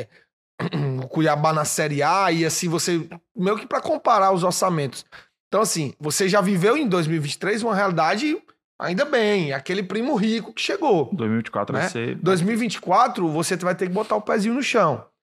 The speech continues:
Speaker 1: Você vai ter que saber agora chegar um diretor de futebol, chegar uma, uma, um executivo que faça
Speaker 2: Pronto.
Speaker 1: menos com mais.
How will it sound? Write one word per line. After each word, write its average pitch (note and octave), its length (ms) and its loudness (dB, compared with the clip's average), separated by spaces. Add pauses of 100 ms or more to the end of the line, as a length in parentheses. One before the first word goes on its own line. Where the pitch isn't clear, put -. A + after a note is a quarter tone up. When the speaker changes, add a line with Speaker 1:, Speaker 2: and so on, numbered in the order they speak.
(320)
Speaker 1:
Você C#3+ 240 -2
vai D#3+ 140 0
ter F#3 180 -4
que F#3 80 -4
saber E3+ 400 0
agora E3+ 760 4 (420)
chegar F3+ 420 2
um A3 100 2
diretor F3+ 460 2
de D#3 60 -6
futebol, D3 680 0
chegar D3+ 380 -2
uma, F#3+ 240 2
uma, D3+ 300 0 (220)
um D#3+ 100 0
executivo F3 800 0
que F#3 120 -6
faça F3+ 640 2
Speaker 2:
Pronto. - 360 -6
Speaker 1:
menos F3 540 0
com F4+ 180 -2
mais. F#3 480 2